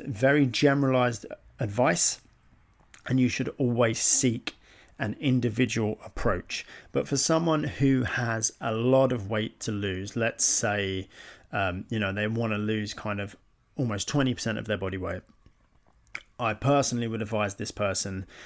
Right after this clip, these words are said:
to calculate their T D E E not from their current body weight, but from their goal body weight. So kind of take off the amount of weight they wanna lose already,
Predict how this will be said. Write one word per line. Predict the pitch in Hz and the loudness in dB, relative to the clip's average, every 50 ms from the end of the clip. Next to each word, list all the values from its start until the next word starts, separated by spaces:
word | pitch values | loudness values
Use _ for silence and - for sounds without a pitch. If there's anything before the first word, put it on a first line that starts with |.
| - - - - | -20 -18 -10 -6
to | - 120 110 104 | -4 -4 -4 -4
calculate | - - 131 131 - - - - 123 123 123 120 117 - - | -4 -2 0 0 0 0 -2 -2 0 2 2 2 0 -2 -2
their | - 107 104 101 | -2 -2 -2 -2
T | - - - - 120 117 | -2 -2 -2 -2 -2 -2
D | 107 120 113 110 - - | -2 -2 -4 -4 -4 -4
E | 120 107 107 123 - | -4 -2 -2 -2 -2
E | 139 123 113 107 113 131 - - - - _ - | -2 -2 0 0 -2 -4 -6 -8 -16 -20 _ -4
not | 117 127 135 139 165 - | 0 2 4 4 2 2
from | - 165 160 151 | -2 -2 0 2
their | 139 127 | 0 0
current | - - - 135 139 143 147 151 | 0 0 0 2 2 2 2 2
body | 143 147 143 143 | 2 2 2 4
weight, | 143 156 160 175 - - _ - - - _ - | 4 4 2 2 0 -4 _ -20 -20 -20 _ -6
but | 143 143 - | -6 -6 -4
from | - 135 127 127 | -2 -2 0 0
their | 120 117 117 | 0 -2 -2
goal | 117 113 107 131 127 123 123 123 | -4 -2 2 2 4 4 4 4
body | 120 117 120 113 110 107 | 2 0 0 -2 -2 -4
weight. | 101 98 98 98 98 - _ - | -4 -4 -4 -6 -6 -10 _ -10
So | - - - 107 104 101 101 104 - - _ _ - 226 - | -6 -4 -2 -2 -2 -2 -4 -6 -8 -10 _ _ -18 -14 -10
kind | - 123 117 107 107 | -6 -4 -4 -2 -4
of | 104 - - - - - - _ - | -6 -8 -12 -20 -20 -20 -20 _ -8
take | - - 135 135 131 - - - | -4 0 0 0 0 -2 -4 -4
off | 143 139 139 - - | -4 -2 -4 -4 -8
the | - 127 127 117 | -6 -4 -2 0
amount | 117 123 120 120 - | 0 0 0 0 -2
of | 104 92 | -2 0
weight | 120 120 123 135 | 0 0 0 0
they | 131 117 | -2 -2
wanna | 110 110 107 107 | -2 -2 -2 -2
lose | 110 107 107 110 110 120 | -2 -2 -2 -2 -2 -2
already, | 113 107 113 117 104 104 98 110 117 | -2 0 0 2 2 2 0 -2 -2